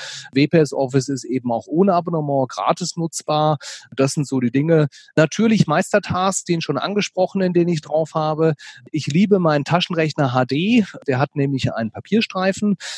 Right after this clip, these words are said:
Also das ist noch so ein Ding, was ich drauf habe. Was habe ich noch? Mein Evernote natürlich, äh, so wie du auch. Mein GoodNotes, äh, weitestgehend, ähm, eben als virtuelles Whiteboard genutzt oder eben für den Tageskompass.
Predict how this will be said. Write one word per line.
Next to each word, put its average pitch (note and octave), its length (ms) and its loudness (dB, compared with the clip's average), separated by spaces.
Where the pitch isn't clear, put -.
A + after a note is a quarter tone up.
Also A#2+ 200 0
das C#3 160 2
ist D3 60 -2
noch D3+ 100 2
so C#3+ 180 -2
ein C#3+ 60 -2
Ding, D3 240 2
was C#3+ 160 0
ich C#3+ 100 -4
drauf C3 300 0
habe. B2+ 380 2
Was B2 160 -6
habe C3+ 120 -2
ich A#2+ 120 -12
noch? - 240 -2
Mein B2+ 160 0
Evernote F#3+ 580 2
natürlich, F3 520 2
äh, C#3 180 0
so C#3+ 180 -2
wie C#3 100 -2
du B2 180 -2
auch. D3+ 360 -2
Mein D3 200 4
GoodNotes, G3 760 2
äh, D3 80 -2
weitestgehend, E3+ 880 -2
ähm, C#3+ 340 0
eben C#3 280 -4
als - 280 -2
virtuelles C#3 760 0
Whiteboard D#3 800 -2
genutzt C3+ 480 -4
oder C3 320 2
eben C3 200 -2
für B2 140 -6
den A2+ 140 -4
Tageskompass. C#3+ 920 -2